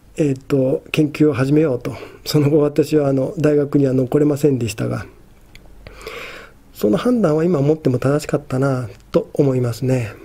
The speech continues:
しかも大学にも残んなくてよかった。夢ラジオ二千二百五十三回、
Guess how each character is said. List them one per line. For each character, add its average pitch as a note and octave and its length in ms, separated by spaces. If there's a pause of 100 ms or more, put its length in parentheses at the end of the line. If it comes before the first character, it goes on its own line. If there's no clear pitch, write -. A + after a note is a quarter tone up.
(520)
し - 100
か D3+ 120
も - 180 (120)
大 D3 220
学 C#3+ 220
に E3 60
も D3 220 (120)
残 C#3 300
ん D#3+ 60
な D#3+ 80
く - 100
て A#2+ 100
よ B2 80
か - 140
っ - 100
た。 - 180 (3750)
夢 D3+ 180
ラ B2 140
ジ C3+ 140
オ - 120 (420)
二 F3 120
千 D3 380
二 C#3 120
百 C3+ 400 (800)
五 D3+ 160
十 C3+ 140
三 B2+ 240
回、 C#3 220